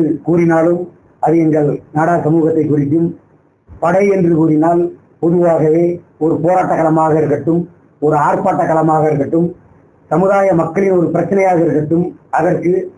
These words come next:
படைபலத்தோடு இருக்கக்கூடிய நாடார் சமுதாய இளைஞர் பெரும்படைகள் எங்களோடு என்றும் இருக்க வேண்டும் என்ற ஒரே காரணத்தோடும் படை என்ற பெயரையும் அதனோடு சேர்த்து சத்திரிய சான்றோர் படை என்ற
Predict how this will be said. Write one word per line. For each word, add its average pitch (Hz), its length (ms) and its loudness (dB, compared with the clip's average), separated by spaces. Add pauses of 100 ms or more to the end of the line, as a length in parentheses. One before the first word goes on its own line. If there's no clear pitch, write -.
(180)
படைபலத்தோடு 185 720 0 (220)
இருக்கக்கூடிய 170 580 0 (500)
நாடார் 180 380 0
சமுதாய 175 480 2 (440)
இளைஞர் 190 340 0
பெரும்படைகள் 165 540 0 (500)
எங்களோடு 165 360 2 (100)
என்றும் 165 280 2
இருக்க 175 240 0
வேண்டும் 170 280 0
என்ற 151 140 0 (680)
ஒரே 170 140 2 (140)
காரணத்தோடும் 165 640 0 (360)
படை 170 160 0 (100)
என்ற 151 160 0 (360)
பெயரையும் 160 400 0
அதனோடு 156 360 0
சேர்த்து 156 340 0 (1040)
சத்திரிய 196 460 0 (800)
சான்றோர் 190 480 0 (160)
படை 175 180 0 (380)
என்ற 165 160 0